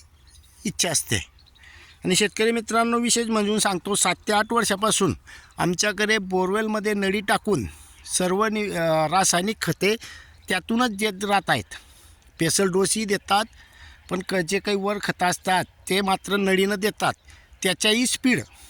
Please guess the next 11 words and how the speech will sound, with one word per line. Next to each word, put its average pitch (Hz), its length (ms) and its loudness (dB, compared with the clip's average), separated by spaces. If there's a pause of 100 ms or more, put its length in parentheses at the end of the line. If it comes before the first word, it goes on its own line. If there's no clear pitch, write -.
(260)
एका 214 400 0
दोनशे 214 420 -2
लिटरला 208 420 0
जास्तीत 190 420 -4
जास्त 196 340 -2
दहा 202 280 0
मिनिटामध्ये 190 600 -2 (560)
बॅरल 202 380 0
खाली 160 200 -2
करतो 131 340 -2
ते. 98 200 -6